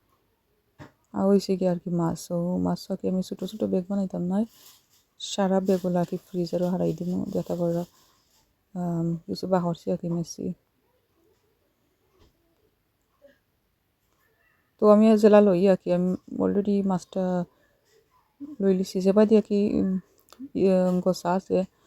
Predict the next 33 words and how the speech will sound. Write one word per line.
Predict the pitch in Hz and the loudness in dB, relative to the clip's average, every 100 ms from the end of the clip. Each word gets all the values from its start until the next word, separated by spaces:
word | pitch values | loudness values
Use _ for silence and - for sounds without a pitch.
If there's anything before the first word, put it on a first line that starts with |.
| _ _ _ | _ _ _
গসাল | 185 185 - 180 | -6 -6 -2 -2
বাইটলে | 185 196 - 196 | 2 0 2 0
বাইটলে | 190 - 180 180 | 0 -2 -6 -4
কিন্তু | 180 - 175 - _ | -6 -6 -10 -12 _
চামচ | - 185 180 | -6 -2 -2
দিয়ে | - - | -4 -4
ওলা | 180 | -4
লওয়া | 175 175 | -2 -4
লাগে। | - 180 190 - _ _ | -4 -6 -8 -12 _ _
তো | _ 202 | _ 0
যাতে | 208 214 | 0 2
করে | 202 190 | 2 2
কতটুকু | 190 196 202 - 202 - 190 | 2 -2 -4 -4 -8 -6 -2
মাছর, | 180 170 - 180 180 175 175 _ _ _ _ _ | -2 -2 -6 -2 0 0 -4 _ _ _ _ _
আম, | 175 175 165 165 | -4 -2 0 -2
যে | 160 170 170 - | -2 -4 -6 2
কিমাগুলা | 214 208 196 175 | 4 6 4 4
আছে | 156 - | 2 0
আর | 165 | -4
কি, | 180 | -4
ওগুলো | 175 185 170 | -6 -4 -4
আমি | 170 | -2
লইছি | 175 165 - 170 | -2 -4 -4 -6
কতটুকু। | 170 - - - 190 _ _ _ _ _ - | -6 -6 -10 -12 -16 _ _ _ _ _ -4
তো | 185 185 | -2 4
এক | 202 196 | 4 4
সাইড | 226 214 | 0 2
থেকে | 202 196 | 4 2
already | 196 190 185 190 | 4 0 0 0
লই | 185 | 0
লিছি | 175 185 - 180 | 0 -2 -2 -8
একটা | 165 175 | -6 -6
অংশ। | 175 170 | -4 -4